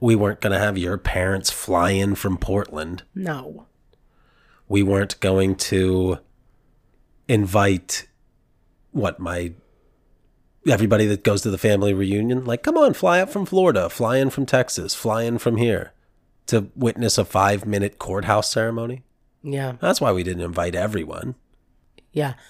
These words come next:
Speaker 2: And I felt we wanted to be fair about it. Like, if my family couldn't come, yours wasn't gonna come either, because nobody wants to feel left out on their wedding.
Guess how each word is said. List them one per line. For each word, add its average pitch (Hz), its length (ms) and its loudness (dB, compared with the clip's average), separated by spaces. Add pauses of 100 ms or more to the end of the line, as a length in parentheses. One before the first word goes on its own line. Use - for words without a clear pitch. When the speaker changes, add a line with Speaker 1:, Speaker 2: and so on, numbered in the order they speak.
(300)
Speaker 2:
And 185 120 2
I 175 40 6
felt 175 300 2 (140)
we 180 120 0
wanted 160 300 2
to 156 40 -2
be 151 160 -2
fair 143 320 0
about 135 240 -2
it. 156 140 -6
Like, 139 200 -4
if - 240 -8 (160)
my 165 180 4
family 147 440 0
couldn't 147 280 -4
come, 135 540 -4 (240)
yours 143 200 2
wasn't 147 240 2
gonna 143 140 0
come 143 200 -2
either, 143 260 0
because 156 360 0 (800)
nobody 240 340 4
wants 311 240 -2
to 190 120 -4
feel 151 180 -4
left 139 300 -4
out 147 180 -2
on 135 160 -4
their 131 160 -8
wedding. 143 400 -14